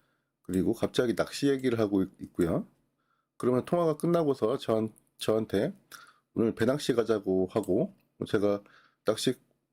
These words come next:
비용이 얼마냐?" 하니까 구만 원이라고 합니다. 근데 지금 시간을 보니까 아침도 아니고 오후인데 몇 시간 못 할 건데 구만 원이면 비싸다고 합니다.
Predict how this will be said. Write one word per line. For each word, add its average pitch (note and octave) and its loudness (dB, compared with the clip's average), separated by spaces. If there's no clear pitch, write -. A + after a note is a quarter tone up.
비용이 B2 2
얼마냐?" G#2+ 2
하니까 G2+ 0
구만 A#2+ 0
원이라고 A2 0
합니다. F#2+ 0
근데 A#2 2
지금 C3+ -2
시간을 E3 0
보니까 G#2+ 0
아침도 C3 2
아니고 G2+ 0
오후인데 F#2+ 0
몇 F#2+ 4
시간 G#2 0
못 F2 -4
할 A#2 0
건데 F2+ 0
구만 A2+ 0
원이면 G2+ 0
비싸다고 G#2+ 0
합니다. F#2 0